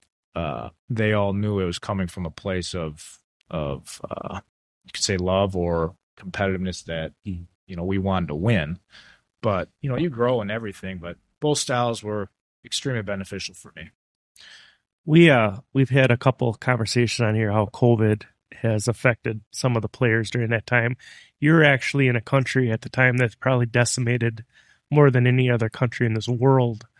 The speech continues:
Speaker 3: Um, I, I just read an article on the way here, just trying to come up with some stuff to talk about,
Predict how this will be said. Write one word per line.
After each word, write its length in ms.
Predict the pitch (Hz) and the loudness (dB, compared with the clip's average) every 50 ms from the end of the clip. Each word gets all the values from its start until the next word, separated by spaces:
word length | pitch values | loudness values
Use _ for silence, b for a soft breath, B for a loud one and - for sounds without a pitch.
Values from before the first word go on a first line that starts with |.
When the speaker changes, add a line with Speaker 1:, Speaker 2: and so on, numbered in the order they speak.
| b b b b b b b b b - | b b b b b b b b b 0
Speaker 3:
Um, 480 | 117 113 113 117 117 110 104 101 104 _ _ - | 2 2 4 2 0 -2 -6 -10 -12 _ _ 0
I, 200 | 131 127 113 104 104 - 127 | 2 2 2 0 -4 -4 -2
I 60 | 131 | 0
just 180 | 120 120 - - | 0 0 2 4
read 100 | 139 131 | 4 4
an 140 | 120 113 117 | 4 4 6
article 360 | 113 117 120 113 - - 117 | 6 6 4 4 2 0 0
on 120 | 107 104 | 0 2
the 40 | 107 | 2
way 140 | 107 107 104 | 0 0 2
here, 180 | 101 117 117 | 2 2 2
just 200 | 107 - 107 - | 0 0 -6 -4
trying 180 | - 123 110 101 | -2 -2 0 0
to 180 | 104 101 95 - _ _ b b b b b b b | 0 -2 -4 -6 _ _ b b b b b b b
come 140 | - 131 107 | 0 2 2
up 160 | 104 - 120 | 2 2 0
with 80 | 104 | -2
some 180 | - - 117 101 | -2 -2 -4 -4
stuff 240 | - - 120 107 - | -4 -4 -4 -4 -6
to 80 | - | -6
talk 300 | - - 123 123 120 - | -2 0 2 2 2 0
about, 320 | 123 113 107 110 110 113 | -4 -4 -2 -4 -4 -4